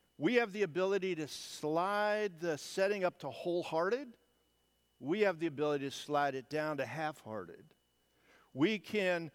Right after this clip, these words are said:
raise it to white hot. We can lower it to cold. We can take the happy medium and set it to lukewarm.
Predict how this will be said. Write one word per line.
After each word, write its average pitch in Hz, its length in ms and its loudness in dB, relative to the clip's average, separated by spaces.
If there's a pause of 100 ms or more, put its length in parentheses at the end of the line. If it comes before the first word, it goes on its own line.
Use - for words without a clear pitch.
(920)
raise 180 680 2
it 233 220 0 (340)
to 156 120 -4
white 143 480 0
hot. 190 380 -4 (960)
We 127 60 -20
can 120 320 -4
lower 165 420 4
it 143 160 -4 (160)
to - 160 -18
cold. 117 640 -8 (1000)
We 120 140 -4
can 127 180 -4
take 135 280 -4
the 127 420 0
happy 131 300 -4
medium 135 500 -2
and 107 100 -10
set 123 240 -4
it 123 140 -6
to 127 80 -10
lukewarm. 120 960 -10